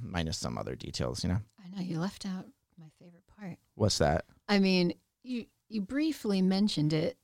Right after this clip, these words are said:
Speaker 1: Is it the fun night with the truck driver? <laughs>
Speaker 2: Yes. Actually, actually, that is it.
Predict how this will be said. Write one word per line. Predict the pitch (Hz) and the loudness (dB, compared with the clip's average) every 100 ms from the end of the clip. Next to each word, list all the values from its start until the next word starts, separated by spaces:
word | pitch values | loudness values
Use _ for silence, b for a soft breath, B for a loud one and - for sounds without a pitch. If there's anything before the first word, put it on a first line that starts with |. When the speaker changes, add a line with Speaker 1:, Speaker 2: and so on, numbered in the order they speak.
| _ - | _ 2
Speaker 1:
Is | 135 113 | 4 8
it | 117 113 - _ _ - | 8 8 4 _ _ -4
the | 127 120 110 107 - | 2 4 4 2 6
fun | 131 127 | 8 10
night | 123 123 139 | 10 8 6
with | 131 | 4
the | 113 | 2
truck | - 135 | 6 10
driver? | 175 175 180 202 | 12 12 12 12
<laughs> | - - - - 453 - - 427 | 12 8 -2 -2 -4 -4 -6 4
Speaker 2:
Yes. | 196 311 262 - - 220 _ _ | 8 8 8 4 -2 -4 _ _
Actually, | 220 226 - 233 226 226 - - | -6 -4 -4 -4 -2 -2 -4 -8
actually, | 269 254 - 233 | -10 -8 -4 -4
that | 226 226 | -2 -4
is | 233 220 | -2 -2
it. | 185 | -2